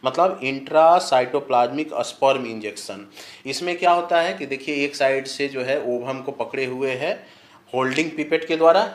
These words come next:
pipette होता है, माइक्रो पिपेट होता है, माइक्रोस्कोप में ये सब काम चलता है।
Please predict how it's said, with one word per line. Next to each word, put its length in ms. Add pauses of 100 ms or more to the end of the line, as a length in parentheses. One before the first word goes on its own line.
(120)
pipette 360
होता 260
है, 220 (340)
माइक्रो 340
पिपेट 400
होता 260
है, 140
माइक्रोस्कोप 580
में 100
ये 100
सब 220
काम 220
चलता 340
है। 160